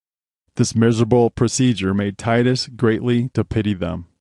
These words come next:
while they caught every day five hundred Jews, nay, some days they caught more.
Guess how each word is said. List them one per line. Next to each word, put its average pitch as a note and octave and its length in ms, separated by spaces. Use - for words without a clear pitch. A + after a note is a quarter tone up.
while G#2+ 160
they G2+ 140
caught A#2 320
every B2 260
day A#2 300
five A2 400
hundred C3 420
Jews, G#2 420
nay, A2+ 220
some A#2+ 300
days B2 320
they G2 120
caught G2+ 260
more. F2+ 300